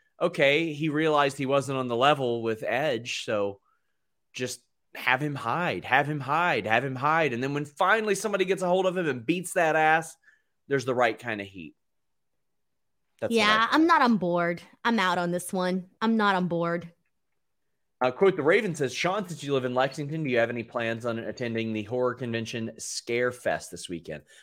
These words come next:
Speaker 1: I've been to Scarefest many times. Uh, I'm, I don't know if I'm going this weekend, but it's, it's a great festival. It's a great, uh, convention. If anybody's in the area, you should check it out. They're not paying me to say that, but I've done, I've done several as press before,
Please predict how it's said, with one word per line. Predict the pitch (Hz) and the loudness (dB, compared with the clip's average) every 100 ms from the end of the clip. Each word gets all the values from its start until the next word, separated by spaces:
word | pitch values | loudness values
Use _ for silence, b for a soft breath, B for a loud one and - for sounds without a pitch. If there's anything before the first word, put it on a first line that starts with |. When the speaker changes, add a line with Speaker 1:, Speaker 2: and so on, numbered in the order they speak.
| b | b
Speaker 1:
I've | 101 123 123 | 4 4 4
been | 127 | 0
to | |
Scarefest | 117 - 117 117 - 113 - | -2 2 4 4 2 0 2
many | 117 117 110 | -2 -2 -2
times. | 117 117 143 165 - | -2 -2 -2 -6 -2
Uh, | 110 104 92 b b b b b | 2 2 0 b b b b b
I'm, | 101 113 107 - _ | 2 2 0 -8 _
I | 147 151 | 4 4
don't | 202 | 4
know | 208 | 4
if | 202 | 4
I'm | 208 175 | 2 6
going | 170 196 | 6 4
this | 196 - | 0 -2
weekend, | 220 233 214 | 0 2 6
but | 165 | 4
it's, | 156 | 4
it's | 156 139 | 0 2
a | 139 | 0
great | 117 135 151 175 - | 2 6 8 6 0
festival. | - 151 143 - 165 160 | 2 4 4 0 2 2
It's | 131 | 2
a | |
great, | 117 135 143 120 | 4 4 4 4
uh, | 127 127 120 | 4 4 2
convention. | 120 117 117 165 147 | -2 0 -2 -2 -4
If | 110 | -2
anybody's | 127 117 120 117 | -2 0 0 0
in | 117 | -2
the | 107 | -2
area, | 104 113 | 0 -2
you | 117 | -4
should | - | -6
check | 120 107 | -6 -2
it | 104 | 0
out. | 107 131 b b | 0 -2 b b
They're | 113 | -4
not | 107 - | -2 -2
paying | 107 104 | -2 -2
me | 104 | -2
to | 98 | -4
say | - 113 110 | 0 2 2
that, | 127 113 | 0 0
but | 123 113 | 2 6
I've | 107 101 | 4 4
done, | 123 127 120 98 | 0 0 -4 -2
I've | 113 | 0
done | 123 120 | 0 -2
several | - 139 127 117 | -2 -2 0 -2
as | 101 | -4
press | - 156 151 | -6 -4 -4
before, | - 110 107 101 | -6 -10 -2 -2